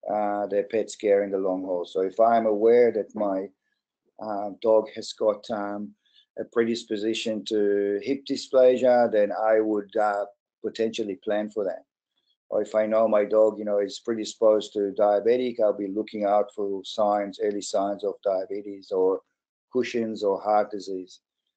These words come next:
So they are more engaged and they will be looking out for signs if they know,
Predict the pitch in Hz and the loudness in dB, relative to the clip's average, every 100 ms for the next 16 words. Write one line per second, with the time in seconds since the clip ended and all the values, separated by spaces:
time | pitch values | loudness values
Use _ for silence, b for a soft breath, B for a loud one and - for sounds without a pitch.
0 | _ - 104 104 117 120 123 117 113 120 | _ -2 0 4 4 4 6 4 4 4
1 | 123 139 135 110 110 107 104 104 107 104 | 6 6 2 0 2 4 4 0 -2 -6
2 | 101 117 117 110 104 107 110 - 110 107 | -2 -4 -2 0 2 2 0 -4 -2 0
3 | 104 107 98 101 98 98 104 104 101 | -2 -6 -8 -8 -6 -2 2 2 0